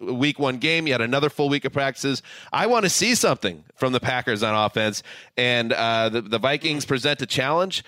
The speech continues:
They certainly presented a challenge to the Falcons last week. I just think this is a great game. It's a tough one to pick, uh, because I don't know who the Packers are yet.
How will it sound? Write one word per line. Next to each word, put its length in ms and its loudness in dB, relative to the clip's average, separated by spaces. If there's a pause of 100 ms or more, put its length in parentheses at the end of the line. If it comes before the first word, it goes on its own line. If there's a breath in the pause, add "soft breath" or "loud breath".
(120 loud breath)
They 160 2
certainly 340 2
presented 380 0
a 80 0
challenge 420 0
to 60 -12
the 100 -2
Falcons 560 -2 (260 loud breath)
last 360 0
week. 260 0 (240 loud breath)
I 120 0
just 100 0
think 120 2
this 140 0
is 60 2
a 60 2
great 280 0
game. 380 0
It's 160 -4
a 40 -6
tough 280 -2
one 160 2
to 100 -2
pick, 400 -2 (300 loud breath)
uh, 160 2
because 300 0
I 100 2
don't 180 2
know 460 4 (200)
who 140 6
the 120 0
Packers 500 -2
are 160 4
yet. 200 -2